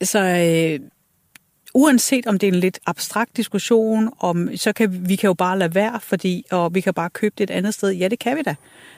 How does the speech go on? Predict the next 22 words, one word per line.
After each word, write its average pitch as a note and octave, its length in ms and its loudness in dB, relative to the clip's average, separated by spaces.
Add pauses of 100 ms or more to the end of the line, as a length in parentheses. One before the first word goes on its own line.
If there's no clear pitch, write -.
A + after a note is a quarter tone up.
(100)
Men, F#3+ 280 0
men F#3+ 120 2
så A3+ 120 0
har A3 160 0
vi A3+ 80 0
en G#3 100 2
C - 140 -6
O F3+ 60 0
to-udledning F#3 880 -2
et F3+ 160 -4
andet A#3 240 4
sted. F3+ 200 0
Det F3+ 100 0
kan E3+ 100 2
godt B3 220 0
være, A#3 100 0
at F3 60 -4
det E3 140 -8
danske B3+ 340 2
C - 140 -6
O F3 40 0
to-regnskab E3+ 800 -2